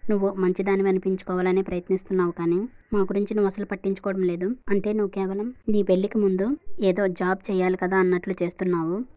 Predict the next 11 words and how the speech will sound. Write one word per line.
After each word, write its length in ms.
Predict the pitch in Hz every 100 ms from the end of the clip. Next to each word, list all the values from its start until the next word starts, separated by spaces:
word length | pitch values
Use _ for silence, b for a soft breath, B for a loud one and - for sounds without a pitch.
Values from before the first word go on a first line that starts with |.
| -
అంతకాడికి 580 | 202 196 185 190 233 220
ఈ 60 | 190
జాబ్ని 380 | 190 185 208
ఇప్పుడే 220 | 190 202 214
వదిలేసేయొచ్చు 680 | 190 196 196 185 175 - 170
కదా" 100 | 185
అని 340 | 165 190 190
అంటాడు 340 | 180 180 180
అకీరా. 400 | 214 170 180 165 156 - -
ఇంక 160 | 190
వెంటనే 380 | 190 190 202 208